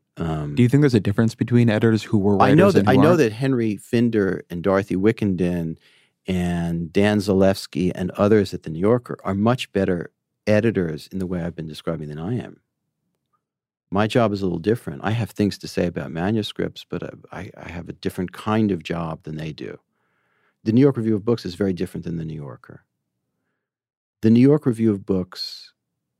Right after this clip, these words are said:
Speaker 1: for decades, was Bob Silvers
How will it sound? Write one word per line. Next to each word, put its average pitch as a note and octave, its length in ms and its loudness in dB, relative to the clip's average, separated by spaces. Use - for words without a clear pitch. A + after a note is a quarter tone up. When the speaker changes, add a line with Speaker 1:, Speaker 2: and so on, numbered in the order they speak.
Speaker 1:
for F#2 420 -6
decades, - 840 -4
was F#2 600 0
Bob G#2 320 0
Silvers G2 580 -4